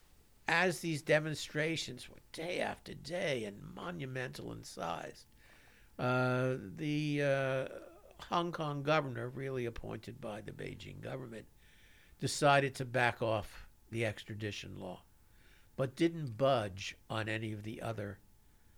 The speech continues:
demands. And, um, they now cared about all these other demands. And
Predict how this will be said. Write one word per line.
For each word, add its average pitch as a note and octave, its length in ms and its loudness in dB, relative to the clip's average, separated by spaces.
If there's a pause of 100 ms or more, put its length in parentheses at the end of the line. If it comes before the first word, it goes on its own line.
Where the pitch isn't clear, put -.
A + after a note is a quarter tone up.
(480)
demands. A2+ 680 -2 (640)
And, C3+ 520 0 (220)
um, B2 560 2 (400)
they B2+ 160 2
now C#3 400 2
cared C3 300 0
about A#2 260 0
all A2+ 220 0
these A2 260 -4
other G2 320 -4 (920)
demands. A2 760 0 (360)
And B2+ 560 2